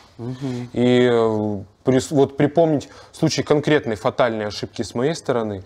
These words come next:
Speaker 1: Нет,
Speaker 2: ну, я
Speaker 1: если
Speaker 2: не
Speaker 1: бы
Speaker 2: могу.
Speaker 1: ошибки и были вот такие фатальные, вы бы наверняка уже не работали доктором.
Speaker 2: Ну, вот я о том же.
Speaker 1: Это ответственность сильно большая. Кстати, вот как с этой, ой, нет,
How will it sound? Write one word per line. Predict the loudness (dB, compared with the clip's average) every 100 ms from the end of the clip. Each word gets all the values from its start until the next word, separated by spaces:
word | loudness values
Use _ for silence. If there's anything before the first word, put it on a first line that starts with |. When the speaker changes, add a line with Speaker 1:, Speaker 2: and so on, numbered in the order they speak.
| -2
Speaker 1:
Нет, | 2 4 4
Speaker 2:
ну, | 2
я | 4
Speaker 1:
если | 4
Speaker 2:
не | 6
Speaker 1:
бы | 6
Speaker 2:
могу. | 4
Speaker 1:
ошибки | 2 -2 -4 -4
и | -2
были | -2 -4 -2 0 0 0
вот | -2 -4
такие | -4 -4
фатальные, | -4 -2 -2 -2
вы | -4
бы | -4
наверняка | -2 -2 -2 -2
уже | -2 -2
не | -2
работали | 0 -2 -4 -6 -8
доктором. | -8 -10 -12 -14 -12 -12
Speaker 2:
Ну, | -12
вот | -12
я | -14
о | -14
том | -14 -16
же. | -18 _ _ -20
Speaker 1:
Это | -8 -4
ответственность | -4 -4 -8 -8 -8 -10
сильно | -12 -12
большая. | -10 -12 -14 -20 -20 -20 -4
Кстати, | -2 2
вот | 2 2
как | 0 0
с | -2
этой, | 0 2 2 -4 -12 -6
ой, | -2 -2 0
нет, | -2 -2